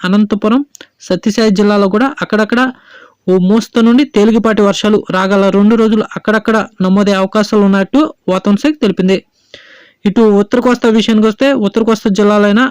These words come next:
విశాఖపట్నం, మన్యం, అల్లూరి, విజయనగరం, శ్రీకాకుళం జిల్లాలో కూడా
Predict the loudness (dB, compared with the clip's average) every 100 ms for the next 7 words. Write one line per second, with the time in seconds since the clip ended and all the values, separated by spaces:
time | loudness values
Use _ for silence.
0 | -2 -6 -2 -2 -2 -2 -2 -2 -6 -4
1 | 0 2 2 2 -2 -8 -4 0 2 2
2 | 2 0 -2 -6 -6 -2 0 0 0 -2
3 | -2 -10 -4 -4 0 -4 0 0 2 0
4 | 0 0 0 -2 -2